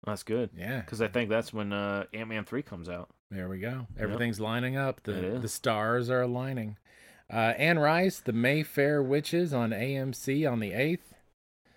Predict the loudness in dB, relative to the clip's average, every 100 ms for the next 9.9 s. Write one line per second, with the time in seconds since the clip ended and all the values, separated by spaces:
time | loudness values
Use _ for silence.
0 | _ _ _ 0 2 2 0 2 2 6
1 | 6 6 4 0 -8 -20 -12 -4 2 4
2 | 4 2 0 6 6 4 2 2 2 0
3 | 2 4 4 0 0 0 2 4 4 2
4 | 0 -2 -6 -8 -2 0 0 0 -2 -2
5 | -4 -8 -6 -4 -4 -4 0 2 0 -4
6 | _ _ _ -10 -8 -6 -6 -6 -2 0
7 | 2 0 -2 -4 -4 -6 -6 -4 -4 -6
8 | -10 -10 -16 -16 _ -14 -4 0 2 2
9 | 2 0 -2 -4 -4 -8 -12 -18 -20